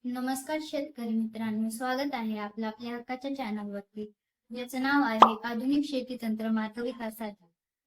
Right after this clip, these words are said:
ते आपल्या YouTube चॅनलवर. शेतकरी मित्रांनो, आपण घरामध्ये साठवलेल्या धान्याला कीड लागल्यामुळे धान्याचे खूप मोठ्या प्रमाणामध्ये नुकसान होते. तर ह्या साठवलेल्या धान्याला कीड लागू नये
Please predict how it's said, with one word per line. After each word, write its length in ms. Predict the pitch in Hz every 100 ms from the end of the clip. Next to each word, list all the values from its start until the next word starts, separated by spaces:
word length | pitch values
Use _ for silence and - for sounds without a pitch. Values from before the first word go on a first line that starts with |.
| _
ते 60 | 277
आपल्या 280 | 311 311 311
YouTube 340 | 285 269 277 -
चॅनलवर. 420 | 240 214 208 202 196 - _ _ _ _ -
शेतकरी 480 | - 262 - 285
मित्रांनो, 560 | 311 330 330 233 220 220 - -
आपण 300 | 247 302 285
घरामध्ये 480 | 269 254 247 233 262
साठवलेल्या 600 | 262 220 247 247 254 254
धान्याला 460 | 254 233 220 208 208 -
कीड 220 | 294 294
लागल्यामुळे 640 | 285 247 262 277 240 220 220 - 214
धान्याचे 420 | 254 240 226 254
खूप 240 | 277 277
मोठ्या 240 | 262 254 -
प्रमाणामध्ये 640 | 240 233 220 214 214 220
नुकसान 400 | 226 226 247 220
होते. 300 | 214 214 208 208 _ _ _ _ _
तर 120 | 320 311
ह्या 240 | 285 294
साठवलेल्या 680 | - - 254 262 254 254 254
धान्याला 500 | 269 254 233 233 240
कीड 240 | 269 269 254
लागू 300 | 233 214 220
नये 240 | 214